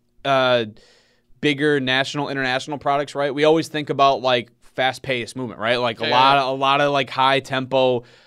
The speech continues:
Speaker 1: high energy, high risk shit that gets people going. Um, I think you can go that route, but I also think in, in th-, these local indies where you have,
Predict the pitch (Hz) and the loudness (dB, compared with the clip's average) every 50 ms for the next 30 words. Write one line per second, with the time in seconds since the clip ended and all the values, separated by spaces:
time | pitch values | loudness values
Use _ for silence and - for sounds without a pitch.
0 | _ _ - - 139 143 151 151 135 143 143 143 143 139 135 123 135 139 135 135 | _ _ -4 0 2 2 2 2 0 -2 -2 -2 -2 -4 -4 -6 -6 -6 -4 -4
1 | 135 135 135 131 131 - - - - 139 143 143 139 123 123 135 135 135 - - | -4 -4 -4 -6 -8 -10 -12 -6 -2 0 0 0 0 -2 -4 -4 -4 -4 -6 -10
2 | - - - _ _ _ _ _ _ - - - - - 147 143 139 123 - - | -14 -16 -20 _ _ _ _ _ _ -16 -12 -10 -6 -2 -2 -2 -2 -2 -4 -6
3 | 131 127 113 135 131 - - 147 139 123 127 117 110 120 127 135 143 156 180 208 | -6 -4 -4 -6 -8 -6 -6 -6 -6 -6 -6 -6 -4 -2 -2 0 0 -2 -2 -4
4 | 196 - - - - _ _ - 127 131 131 131 127 123 120 120 - - 156 185 | -8 -14 -18 -20 -20 _ _ -4 -2 0 0 0 -2 -4 -8 -4 2 4 4 4
5 | 180 - 214 247 233 247 247 247 247 247 233 247 247 247 254 247 240 247 254 262 | 4 2 -2 -4 -4 -6 -8 -6 -2 2 4 6 6 6 4 4 4 4 4 4
6 | - 202 180 180 185 208 240 233 233 220 170 214 208 196 180 - - - 156 160 | 4 2 2 4 6 6 6 4 2 -4 -6 -6 -6 -6 -6 -8 -6 -4 -2 -2
7 | 160 156 156 156 - - 143 147 147 143 139 131 143 147 127 135 143 139 127 123 | -2 -4 -6 -6 -8 -8 -6 -6 -6 -8 -8 -6 -6 -6 -4 -4 -6 -6 -6 -4
8 | 123 139 151 160 156 165 165 165 165 165 156 - - - - 151 156 156 160 160 | -2 0 0 0 0 0 0 0 0 0 -2 -4 -8 -10 -6 -6 -4 -4 -2 0
9 | 160 160 160 160 160 139 127 123 127 127 120 110 123 131 127 127 127 127 123 117 | 2 2 2 2 0 -2 -4 -6 -4 -4 -4 -4 -2 -2 0 0 0 0 -2 -4
10 | - | -10